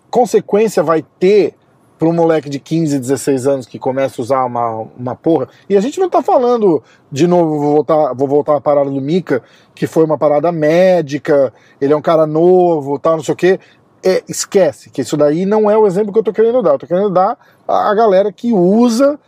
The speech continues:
pra ter vantagem esportiva. Que consequência um cara que começa a tomar uma porra com dezesseis anos,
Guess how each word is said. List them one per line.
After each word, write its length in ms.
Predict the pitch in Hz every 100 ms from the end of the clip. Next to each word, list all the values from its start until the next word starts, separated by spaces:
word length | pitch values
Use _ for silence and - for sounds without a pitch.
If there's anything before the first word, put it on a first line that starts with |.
| _ _ _ _
pra 200 | - 190
ter 200 | 220 254
vantagem 500 | 220 233 185 196 220
esportiva. 640 | 240 - 277 214 190 147 120 - _ _ _
Que 160 | 254
consequência 840 | 254 285 240 233 - 226 277 226 190
um 100 | 180
cara 320 | - 185 170
que 140 | 143 165
começa 360 | 165 160 156
a 20 | 151
tomar 240 | 156 156
uma 200 | 147 139
porra 300 | - 156 143
com 140 | 139
dezesseis 500 | 131 131 - 170 147
anos, 380 | 156 156 135 -